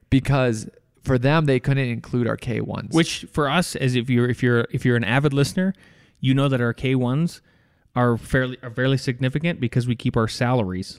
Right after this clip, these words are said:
Speaker 2: low and
Speaker 1: Yep.
Speaker 2: we eat at the end.
Speaker 1: Yep. So K ones is your pass through from your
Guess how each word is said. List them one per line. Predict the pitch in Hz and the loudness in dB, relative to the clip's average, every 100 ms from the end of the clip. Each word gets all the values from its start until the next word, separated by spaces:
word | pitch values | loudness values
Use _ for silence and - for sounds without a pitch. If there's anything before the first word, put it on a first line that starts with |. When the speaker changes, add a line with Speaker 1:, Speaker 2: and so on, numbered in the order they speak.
| - | -4
Speaker 2:
low | 120 117 71 - - _ - | 2 2 0 -8 -20 _ -2
and | 120 | 0
Speaker 1:
Yep. | |
Speaker 2:
we | 117 - | 0 0
eat | 139 | 0
at | 120 - | 0 -2
the | 131 | -4
end. | 107 92 - _ - | -4 -6 -10 _ -6
Speaker 1:
Yep. | 110 - - | -6 -6 -4
So | 131 | -2
K | 120 156 | 2 2
ones | 147 139 135 | 4 2 2
is | 120 | 0
your | 113 | 0
pass | - 101 101 | -2 -2 -4
through | - 117 107 | -4 -6 -4
from | 113 110 | -2 0
your | 104 101 | 0 0